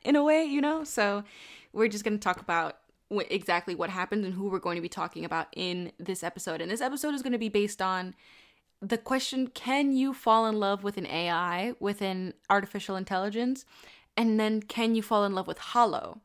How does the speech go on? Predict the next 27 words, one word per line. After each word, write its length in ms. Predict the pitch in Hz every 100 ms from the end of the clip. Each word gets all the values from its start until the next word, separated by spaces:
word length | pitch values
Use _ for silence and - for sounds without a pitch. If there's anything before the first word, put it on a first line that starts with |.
| _ _ - _
Because 680 | 214 214 202 185 180 - - - -
it 100 | 220
w-, 180 | 220 208
it's, 280 | 214 185 -
it's 180 | 208 214
something 420 | - 226 214 233
that 240 | 214 190 - - - - 202 190
was 240 | 214 208
really, 580 | 247 330 403 403 381 370 -
really 380 | 262 311 320 302
on 180 | 262 247
my 120 | 226
mind, 240 | 208 202
and 80 | 196
you're 100 | 208
gonna 160 | 240 233
see 180 | 233 208
why 340 | 190 202 190
I 60 | 185
separate 480 | 196 - 180 180 - - - -
an 120 | 190 -
in-, 220 | 202 - 185
an 100 | 202
artificial 460 | 208 214 226 214
intelligence 720 | 196 196 214 208 226 226 226 -
and 140 | 185
I, 180 | 175